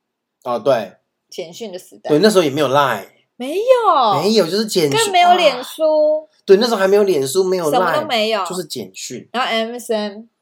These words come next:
Speaker 1: 然后有人还，啊，对，M S N，对，对，这种时代的眼泪。
Speaker 2: 但你要回家有电脑才可以用。
Speaker 1: 对。哇！时代的眼泪。那再不然怎样？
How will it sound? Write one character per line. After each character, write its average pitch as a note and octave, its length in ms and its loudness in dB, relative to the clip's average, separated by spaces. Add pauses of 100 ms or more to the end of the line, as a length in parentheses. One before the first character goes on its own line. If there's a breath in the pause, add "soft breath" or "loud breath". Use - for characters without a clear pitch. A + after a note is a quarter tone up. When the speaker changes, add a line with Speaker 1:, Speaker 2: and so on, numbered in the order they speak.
(480)
Speaker 1:
然 C3 100 -2
后 D#3 80 0
有 C3+ 100 0
人 A#2 120 -2
还， A#2 140 -4
啊， D3 180 -2
对 B3+ 240 4
，M G#3+ 120 4
S A3+ 200 4
N， A#3 160 6
对， A#3+ 340 2
对， - 0 -
这 G#3 160 2
种 E3 140 2
时 G#4 60 4
代 G#4+ 60 4
的 F4+ 60 -4
眼 - 80 6
泪。 - 20 8
Speaker 2:
但 - 80 6
你 - 40 -2
要 F#4 40 0
回 C#4 200 6
家 D4+ 180 4
有 B3 140 2
电 C4+ 200 -4
脑 G3+ 120 -8
才 F#3 120 -14
可 G#3 120 -10
以 F3+ 100 -10
用。 E3 160 -8 (160)
Speaker 1:
对。 A2 540 -4 (560)
哇！ A2 120 -18
时 - 160 -16
代 A#2 160 -10
的 G#2+ 80 -14
眼 F#2 180 -20
泪。 F#2+ 260 -20
那 C#3 100 -6
再 D3+ 120 2
不 D3 60 4
然 C#3+ 100 2
怎 B2 140 -6
样？ A#2 180 -6